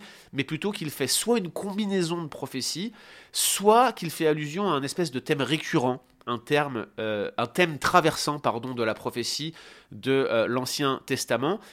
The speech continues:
Et d'ailleurs, euh, euh, plusieurs commentateurs notent que la même expression se retrouve, euh, au chapitre vingt-six, euh, et au verset cinquante-six,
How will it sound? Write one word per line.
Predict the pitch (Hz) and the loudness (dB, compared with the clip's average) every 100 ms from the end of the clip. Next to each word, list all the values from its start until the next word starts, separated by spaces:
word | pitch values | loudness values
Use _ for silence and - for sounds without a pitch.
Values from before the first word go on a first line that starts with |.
| - | -6
Et | |
d'ailleurs, | 127 131 165 160 120 | 2 6 8 8 4
euh, | 113 110 104 - | 0 0 -2 -2
euh, | 104 101 95 98 | -4 -4 -6 -8
plusieurs | - 175 - | -2 -2 0
commentateurs | 147 139 131 170 | -4 -2 0 0
notent | 143 156 | 2 -2
que | - 123 | 0 0
la | 117 | 2
même | 117 170 | 2 0
expression | 165 - - 139 - 151 139 _ - | 0 -2 -4 -6 -4 -8 -8 _ -14
se | - 123 | -4 -2
retrouve, | 117 127 - 160 127 - - - | -2 -4 -2 0 0 -4 -8 -12
euh, | 110 110 | -6 -4
au | - | -4
chapitre | - 127 - | -8 -8 -6
vingt-six, | 113 131 131 160 151 - - | -2 -2 -2 -4 -4 -4 -6
euh, | 101 98 101 98 92 - | -4 -4 -4 -4 -4 -6
et | 104 104 98 | -6 -4 -6
au | |
verset | 104 107 - 117 | -4 -6 -4 -2
cinquante-six, | - 147 131 - - - | -2 -2 -4 -4 -2 -2